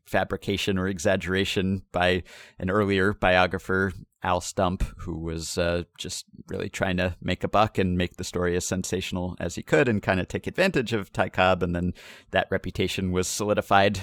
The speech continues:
by subsequent works, including Ken Burns' baseball, I think. So I don't know if you can go back and try to correct the record a little bit, but even if you just let what was done stand and just continually add to it,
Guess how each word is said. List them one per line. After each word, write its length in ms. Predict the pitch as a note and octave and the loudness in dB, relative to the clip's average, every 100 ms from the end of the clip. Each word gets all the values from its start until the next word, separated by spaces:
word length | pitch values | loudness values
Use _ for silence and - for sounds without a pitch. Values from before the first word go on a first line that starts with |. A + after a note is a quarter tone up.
| - | -2
by 180 | F#2 F2+ | 2 2
subsequent 560 | F2+ G2 - - F#2+ - | 2 -2 -2 -4 -6 -4
works, 320 | F#2 F#2+ - | -4 -4 -6
including 520 | F#2 F#2 F#3 C3 F2+ F#2 - - | -10 -6 -4 -2 -2 -4 -12 -20
Ken 180 | - F2+ | -12 -12
Burns' 380 | - F2+ - - | -8 -10 -10 -12
baseball, 380 | F#2 F#2 - F2 | -8 -8 -4 -2
I 100 | F2 | -2
think. 260 | - F2+ | -2 -6
So 280 | - F2 F2 - _ | -6 -6 -6 -8 _
I 100 | F#2 | -8
don't 120 | F#2 | -4
know 140 | F#2 F2 | -2 -4
if 120 | - | -6
you 60 | E2 | -10
can 300 | - F#2+ - - - - | -6 -6 -6 -12 -20 -10
go 100 | - | -6
back 320 | - G2+ G2+ G#2 | -2 0 0 0
and 280 | F#2+ F2+ | -2 -4
try 200 | - F#2+ | -6 -4
to 180 | F#2 F#2 - - | 0 -2 -4 -10
correct 320 | G2 F#2+ - | -6 -6 -4
the 80 | F#2+ | -4
record 440 | F#2+ - F#2 F2+ F#2+ | -2 -2 -4 -4 -4
a 60 | |
little 220 | F2+ E2+ E2+ | -4 -4 -2
bit, 320 | F#2 F2+ - | 0 -2 0
but 180 | F#2 E2 - | -2 -2 -4
even 440 | A2+ A2 G#2 G#2 - | -2 0 0 -2 -6
if 200 | F#2+ - | -8 -8
you 80 | F#2+ | -8
just 400 | - F#2+ - - - | -8 -8 -10 -10 -2
let 160 | A2 - | -2 -2
what 220 | - A2 - | -4 -4 -4
was 140 | G#2 | -2
done 400 | B2 C3 C3 B2+ - | 2 4 2 -4 -8
stand 580 | - - D3+ E3 E3+ - - - - - | -8 0 2 2 0 -6 -14 -20 -18 -8
and 160 | F#3+ | -4
just 240 | G#2+ G2+ - | -2 -4 -4
continually 680 | G2 - A2 G#2+ G#2 G2+ - | -8 -6 -4 -4 -2 -2 4
add 280 | G#2+ A#2 | 4 4
to 160 | - F2 | 0 0
it, 240 | F2+ F#2 | 0 0